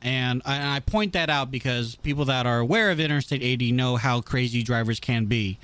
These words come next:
Um, this was quite late at night. I was leaving San Francisco, going back home, um, and there were these two, uh, rice rockets. Uh, there are these,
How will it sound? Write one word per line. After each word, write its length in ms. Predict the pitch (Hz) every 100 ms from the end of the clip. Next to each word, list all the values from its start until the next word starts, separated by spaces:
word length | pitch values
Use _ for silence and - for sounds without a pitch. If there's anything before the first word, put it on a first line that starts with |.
| - - _ _ -
Um, 380 | 120 120 113 127
this 200 | 185 -
was 140 | 220
quite 300 | - 202 190
late 200 | 156 156
at 120 | 147
night. 260 | 131 135 131
I 60 | 123
was 160 | 123
leaving 220 | 135 170 175
San 180 | 180
Francisco, 520 | 175 165 165 - 151 147
going 240 | 135 135
back 220 | 127 139
home, 400 | - 131 123 117 120 - - - - - - - 131
um, 440 | 127 120 120 127 - - - _ _ _ _ 131
and 360 | 131 127 127 147
there 240 | 147 170
were 80 | 170
these 220 | 156 147
two, 640 | - 208 196 190 185 175 -
uh, 320 | 135 135 131
rice 300 | 127 147 -
rockets. 600 | 135 117 98 85 - - - - _ _ _ _ _ _ _ _ _ _ _
Uh, 380 | 139 131 127 123 113 117 -
there 140 | 151
are 40 | 156
these, 200 | 151 -